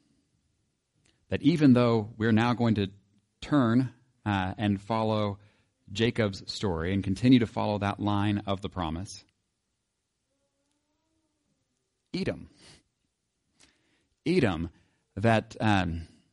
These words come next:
that people group that is kind of this constant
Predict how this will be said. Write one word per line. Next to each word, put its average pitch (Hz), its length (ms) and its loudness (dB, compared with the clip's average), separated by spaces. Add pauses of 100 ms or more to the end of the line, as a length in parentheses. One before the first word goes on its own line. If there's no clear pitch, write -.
(120)
that 110 220 -4
people 170 320 -4
group 127 320 -4 (1400)
that 110 140 0
is 110 280 0
kind 127 160 -4
of 113 80 0
this 104 280 -6
constant - 600 -2